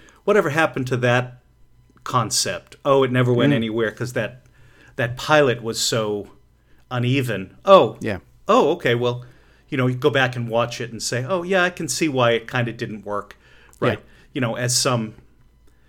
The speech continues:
Speaker 1: nineties programs that we like
Speaker 2: Mm.
Speaker 1: got short seasons or,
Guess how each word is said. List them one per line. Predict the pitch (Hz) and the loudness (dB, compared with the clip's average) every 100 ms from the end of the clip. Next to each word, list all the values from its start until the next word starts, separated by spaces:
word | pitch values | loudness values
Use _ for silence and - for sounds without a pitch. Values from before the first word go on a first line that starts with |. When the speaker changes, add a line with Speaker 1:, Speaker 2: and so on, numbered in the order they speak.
| - 139 | -14 -4
Speaker 1:
nineties | 127 123 113 | 0 0 -2
programs | - 123 107 110 101 98 - - | -4 -4 -2 -4 -4 -6 -10 -6
that | 107 - 131 | -6 -6 -4
we | 147 | -2
like | 123 107 - - - _ - - - | 0 -2 -6 -14 -20 _ -20 -20 -14
Speaker 2:
Mm. | 107 - - _ _ 123 | -12 -12 -14 _ _ -4
Speaker 1:
got | 131 113 - - - | -4 -4 -8 -20 -14
short | - 131 123 | -6 -4 -2
seasons | - 117 101 110 104 - | -4 -4 -6 -8 -8 -8
or, | 104 104 101 98 | -6 -4 -4 -6